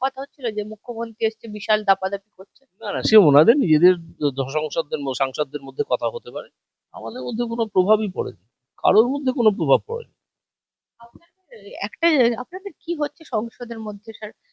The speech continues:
Speaker 1: আর কখনো প্রধানমন্ত্রীকে ভ্যাং চাচ্ছে, কখনো, আহ, উল্টোপাল্টা কথা হচ্ছে, মানে সংসদটা কি ছেলে খেলার জায়গা হয়ে গেছে?
Speaker 2: সংসদটা এখন ছেলে খেলার জায়গায় হয়ে গেছে, যা চালাচ্ছে কংগ্রেস।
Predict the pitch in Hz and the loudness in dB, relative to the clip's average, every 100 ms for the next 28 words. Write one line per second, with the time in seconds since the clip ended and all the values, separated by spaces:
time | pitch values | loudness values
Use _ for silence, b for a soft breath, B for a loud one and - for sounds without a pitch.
0 | _ 226 220 226 247 254 294 285 269 226 | _ -2 0 0 -2 -2 -8 -6 -6 -6
1 | 226 254 254 254 240 _ 226 - 214 226 | -4 -4 -6 -10 -10 _ -14 -8 -8 -6
2 | 240 _ _ 226 202 202 240 247 247 _ | -8 _ _ -6 -6 -8 -6 -6 -6 _
3 | _ _ 226 220 208 226 220 233 240 240 | _ _ 0 2 0 -4 -4 0 0 0
4 | 240 214 - 247 247 _ 254 285 _ _ | 0 -2 -2 -8 -8 _ -10 -10 _ _
5 | - - 226 240 320 262 330 330 320 294 | -20 -2 -2 -2 -8 -8 -8 -6 -4 -6
6 | - 220 247 311 311 262 302 311 311 285 | -6 -6 -4 -2 -4 -4 -6 -2 -2 -2
7 | 302 294 277 - _ _ _ - 170 196 | -2 -4 -6 -16 _ _ _ -20 -6 2
8 | 190 190 _ - 117 139 123 123 123 147 | 2 0 _ -6 -4 -2 0 0 4 4
9 | 147 143 160 175 120 131 139 - 160 127 | 6 4 4 2 2 0 -2 -8 0 0
10 | - 107 131 - - 117 117 135 - | 2 2 0 -4 -6 -4 -2 -4 -8